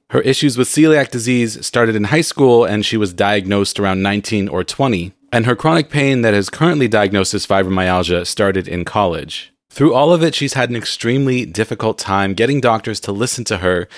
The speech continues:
to take her seriously, and to try to take appropriate steps to help her through her chronic pain.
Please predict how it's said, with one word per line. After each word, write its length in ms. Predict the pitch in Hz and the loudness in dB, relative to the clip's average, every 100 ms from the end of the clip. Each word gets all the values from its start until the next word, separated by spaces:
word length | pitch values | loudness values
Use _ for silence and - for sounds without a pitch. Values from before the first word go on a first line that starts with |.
| - - | -20 -16
to 120 | - | -10
take 220 | - 139 | -2 -2
her 120 | - 117 | 0 -4
seriously, 640 | - 143 156 - 110 101 | 2 2 2 2 -2 -2
and 120 | 98 | -4
to 80 | 95 | -6
try 240 | - 117 | -2 -2
to 120 | 117 | -2
take 200 | 104 104 | -2 -4
appropriate 560 | 95 - 113 104 110 98 | -4 -2 0 0 -2 -2
steps 540 | - - 87 - - - - _ | -4 0 0 -2 -8 -12 -20 _
to 120 | - | -4
help 320 | 98 - 151 160 | -4 0 0 0
her 160 | 107 | -2
through 280 | 95 107 107 | -2 -2 -2
her 140 | 98 | -2
chronic 360 | 92 95 85 80 | -2 -4 -6 -8
pain. 400 | 101 80 71 | -10 -10 -14